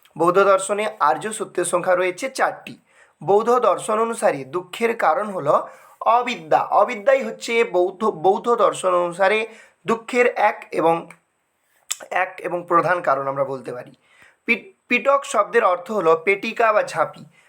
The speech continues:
পিটক শব্দের অর্থ কি? আমরা বলি ত্রিপিটক, তাহলে সেই পিটক শব্দের অর্থ হচ্ছে পেটিকা বা ঝাঁপি।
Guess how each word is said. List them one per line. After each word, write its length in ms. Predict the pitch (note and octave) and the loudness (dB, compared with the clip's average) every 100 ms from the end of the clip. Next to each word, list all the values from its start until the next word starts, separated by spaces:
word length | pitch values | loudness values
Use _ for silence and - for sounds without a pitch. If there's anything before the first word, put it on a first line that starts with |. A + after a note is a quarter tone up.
| _ | _
পিটক 220 | F3+ G#3 | 0 0
শব্দের 340 | G#3 G#3 G#3+ G#3 | 2 0 2 2
অর্থ 200 | G3+ G#3 | 2 -4
কি? 380 | G#3 A#3+ A4 - _ - | -6 -6 -6 -8 _ -2
আমরা 160 | G3 | 2
বলি 180 | G#3 G#3+ A3 | 2 0 -2
ত্রিপিটক, 600 | B3+ C4 C4+ G#3 G3 G3 | -2 2 0 2 0 0
তাহলে 180 | G3 F#3+ | -2 -2
সেই 160 | G3 G#3 | -2 -8
পিটক 420 | G3+ A3 A#3+ A#3+ | -6 -2 0 0
শব্দের 340 | - G#3 F#3+ | 0 0 4
অর্থ 220 | F#3+ F#3 G#3 | 4 4 -2
হচ্ছে 180 | G3+ | -10
পেটিকা 480 | A3 F#3+ F#3 F#3+ G#3+ | 0 0 0 0 2
বা 120 | G#3+ | 2
ঝাঁপি। 420 | F3+ C#3 C3 - | 0 -2 -6 -8